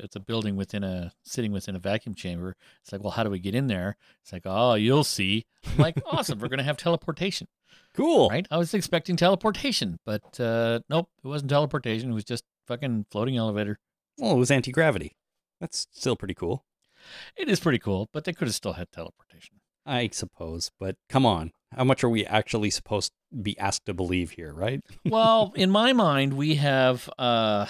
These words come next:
Speaker 1: uh, we have anti-gravity, we have, uh, uh, quantum, you know, quantum computing, uh,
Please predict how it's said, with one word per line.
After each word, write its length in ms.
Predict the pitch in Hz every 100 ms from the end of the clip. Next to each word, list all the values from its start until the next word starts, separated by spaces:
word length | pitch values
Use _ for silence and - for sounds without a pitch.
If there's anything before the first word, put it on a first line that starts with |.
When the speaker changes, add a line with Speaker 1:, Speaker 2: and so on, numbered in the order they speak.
| - - _ -
Speaker 1:
uh, 300 | 101 95 95
we 220 | 139 131
have 460 | 123 127 120 113 - -
anti-gravity, 720 | - 202 180 135 110 104 131 - _ _ _
we 120 | 123
have, 500 | 110 120 113 113 107 -
uh, 600 | 113 107 104 101 101 101 110 170 _ 269
uh, 160 | 135 107 -
quantum, 500 | 143 143 147 147 165
you 80 | 123
know, 120 | 110
quantum 320 | - 135 165 156
computing, 480 | 131 - 110 123 147 _ _ _ -
uh, 340 | 117 113 107